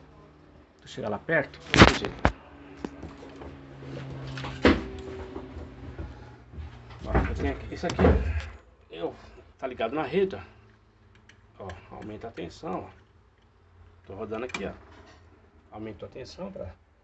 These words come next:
pra cento e dez, que é a rede máxima que eu tô alimentando, e diminuo. Tá? Então o que eu vou fazer? Eu vou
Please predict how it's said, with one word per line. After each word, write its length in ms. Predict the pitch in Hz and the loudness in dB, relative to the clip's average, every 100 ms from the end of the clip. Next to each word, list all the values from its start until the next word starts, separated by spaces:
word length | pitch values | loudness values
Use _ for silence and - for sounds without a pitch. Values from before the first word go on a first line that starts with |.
| _ - - | _ -20 -20
pra 120 | - 98 | -14 -12
cento 260 | 120 - | -12 -14
e 20 | |
dez, 260 | 120 156 190 | -4 -2 -2
que 100 | 190 | -8
é 40 | |
a 40 | 95 | -8
rede 200 | 110 107 | -8 -6
máxima 320 | 104 95 107 | -6 -6 -12
que 60 | 95 | -16
eu 20 | |
tô 80 | 110 | -12
alimentando, 640 | 113 123 - 151 180 196 233 | -8 -8 -6 -6 -6 -6 -10
e 220 | 165 160 | -10 -10
diminuo. 600 | 151 185 214 175 127 - - - _ - _ _ _ _ _ _ _ - - - - - - - | -6 -6 -2 -2 -4 -6 -16 -20 _ -20 _ _ _ _ _ _ _ -20 -20 -20 -20 -20 -20 -12
Tá? 180 | - - - _ - - - - - - - - - - - - - - - | -8 -8 -12 _ -20 -20 -20 -20 -20 -20 -20 -20 -20 -20 -20 -20 -20 -20 -16
Então 140 | - | -12
o 40 | 76 | -8
que 80 | 226 | -6
eu 60 | |
vou 60 | 131 | -4
fazer? 300 | 123 92 95 | -6 -6 -8
Eu 60 | 110 | -6
vou 160 | 135 | -8